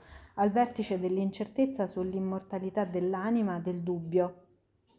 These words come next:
ma al momento stesso sul confine tra la vita e la morte, tra la decisione di morire e quella di continuare a vivere.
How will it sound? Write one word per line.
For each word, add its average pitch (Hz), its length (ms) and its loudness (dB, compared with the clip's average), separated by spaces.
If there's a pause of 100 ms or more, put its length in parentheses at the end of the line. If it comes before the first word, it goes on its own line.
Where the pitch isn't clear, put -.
(280)
ma 208 220 2
al 214 140 6
momento 254 420 6
stesso 269 420 -2
sul 190 220 -4
confine 214 540 4
tra 180 160 0
la 180 100 0
vita 240 300 0
e 185 60 0
la 180 100 0
morte, 170 600 -6
tra 202 160 4
la 190 140 0
decisione 220 640 2
di 190 100 0
morire 220 420 4
e 202 80 -2
quella 202 260 2
di 185 100 -2
continuare 196 580 0
a 175 40 0
vivere. 160 580 -2